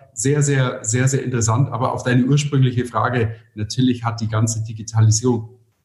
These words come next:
eigentlich alles verändert. Also das ist ja, ist ja spektakulär, wenn man sich vorstellt, ich bin früher zu einer Veranstaltung gereist, hab meinen Vortrag gemacht, hab ein paar Bücher signiert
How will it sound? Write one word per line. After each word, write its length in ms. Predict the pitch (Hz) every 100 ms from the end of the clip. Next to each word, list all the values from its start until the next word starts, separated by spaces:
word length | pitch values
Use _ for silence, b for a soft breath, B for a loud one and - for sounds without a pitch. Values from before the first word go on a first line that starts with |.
| _ -
eigentlich 540 | 113 135 117 107 -
alles 320 | 107 113 107
verändert. 380 | 104 107 110 110
Also 220 | - 107 92
das 200 | 101 107
ist 160 | 110
ja, 300 | 113 98 - - _
ist 120 | 107
ja 120 | 120
spektakulär, 760 | 110 135 - 113 113 110 139 135
wenn 100 | 120
man 140 | 113
sich 160 | 110 110
vorstellt, 480 | 131 135 151 123 -
ich 60 | _
bin 120 | 117
früher 540 | 113 131 160 170 165 B B B
zu 140 | -
einer 400 | 135 131 110 -
Veranstaltung 800 | - 127 - 156 - 175 175 185
gereist, 800 | 180 151 127 165 233 - - - _ _ _ _
hab 160 | - 113
meinen 260 | 131 117
Vortrag 400 | 104 143 151 175
gemacht, 380 | - 165 196 -
hab 100 | 135
ein 80 | 123
paar 160 | 117 110
Bücher 240 | 147 170
signiert 460 | 165 160 165 185